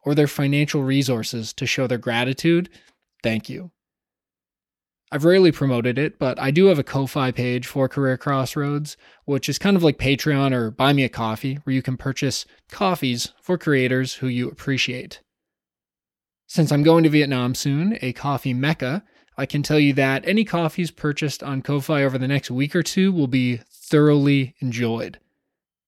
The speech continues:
And not just by me, because after years of resisting, Natasha is finally a coffee drinker. I finally broke her, so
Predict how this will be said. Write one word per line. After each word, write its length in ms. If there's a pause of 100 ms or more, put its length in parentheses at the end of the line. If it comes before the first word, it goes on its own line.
(120)
And 60
not 160
just 220
by 160
me, 440
because 320
after 320
years 380
of 140
resisting, 800
Natasha 560
is 160
finally 640
a 140
coffee 440
drinker. 400
I 100
finally 640
broke 340
her, 240
so 420